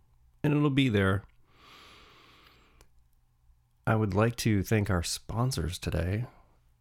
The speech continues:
Uh, our first sponsor is The Will to Do Something, to make something happen, to get it done.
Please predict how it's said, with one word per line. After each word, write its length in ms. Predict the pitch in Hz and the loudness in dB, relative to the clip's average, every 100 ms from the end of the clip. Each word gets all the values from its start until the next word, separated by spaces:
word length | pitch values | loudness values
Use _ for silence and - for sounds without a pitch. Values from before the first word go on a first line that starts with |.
| - | -8
Uh, 40 | |
our 720 | 69 64 - - - - - - | -6 -6 -8 -10 -12 -14 -16 -6
first 240 | - 117 - | -2 0 0
sponsor 580 | - 101 101 - 117 113 | 0 0 0 0 -2 0
is 400 | 98 95 92 101 | 0 0 -2 -2
The 280 | 113 98 98 | -4 -2 -2
Will 540 | 92 95 107 123 131 135 | 0 0 0 0 -4 -2
to 100 | 120 | -4
Do 380 | 92 110 110 120 | -2 0 0 0
Something, 680 | - 98 90 - - - 120 _ - | -2 -4 -4 -6 -6 -6 -10 _ -6
to 120 | 107 | -2
make 420 | 101 107 120 123 | 0 2 0 -2
something 540 | - 117 104 110 110 92 | -2 -2 0 0 0 0
happen, 560 | 101 92 - 101 90 - _ _ - | 0 -2 -4 -6 -8 -12 _ _ -6
to 100 | 104 | -6
get 300 | 90 101 101 | -2 0 0
it 180 | - | -2
done. 400 | - 90 85 95 | -2 0 0 -6